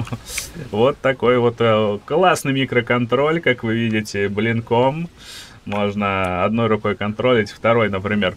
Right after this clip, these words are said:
пить кофе, пока сталкеры микрятся. Очень прикольно. Очень забавный вот такой вот у нас читок получился.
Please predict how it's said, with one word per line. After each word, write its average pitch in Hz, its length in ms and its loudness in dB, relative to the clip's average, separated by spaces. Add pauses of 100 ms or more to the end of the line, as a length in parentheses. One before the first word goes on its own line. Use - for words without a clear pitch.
пить 113 240 -2 (100)
кофе, 165 440 2
пока 101 720 2
сталкеры 117 520 -2
микрятся. 131 680 -4 (280)
Очень 120 500 2
прикольно. 131 640 0 (440)
Очень 120 320 2
забавный 107 480 2
вот 92 80 -4
такой 95 280 -4
вот 90 140 -8
у 92 40 -10
нас - 240 -12
читок 117 480 -4
получился. 139 760 -6